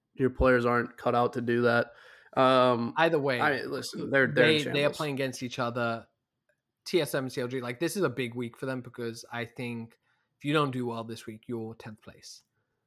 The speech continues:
Speaker 2: The other team I think that has to do well, that we haven't talked about, is E G.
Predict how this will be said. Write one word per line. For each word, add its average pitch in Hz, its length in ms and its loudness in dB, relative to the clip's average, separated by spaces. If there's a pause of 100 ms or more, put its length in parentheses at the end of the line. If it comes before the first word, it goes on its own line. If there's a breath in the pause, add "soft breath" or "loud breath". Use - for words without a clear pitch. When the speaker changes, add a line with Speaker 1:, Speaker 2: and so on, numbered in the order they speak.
(680)
Speaker 2:
The 156 160 2
other 190 180 4
team 151 240 -4
I 131 60 -6
think 123 180 -8
that 117 120 -10
has - 380 -8
to 127 100 -10
do 117 140 -10
well, 113 300 -18 (160)
that 131 220 -8
we 120 80 -12
haven't 120 340 -12
talked - 260 -20
about, - 420 -20 (720)
is 127 540 -6
E 143 160 -6
G. 117 320 -12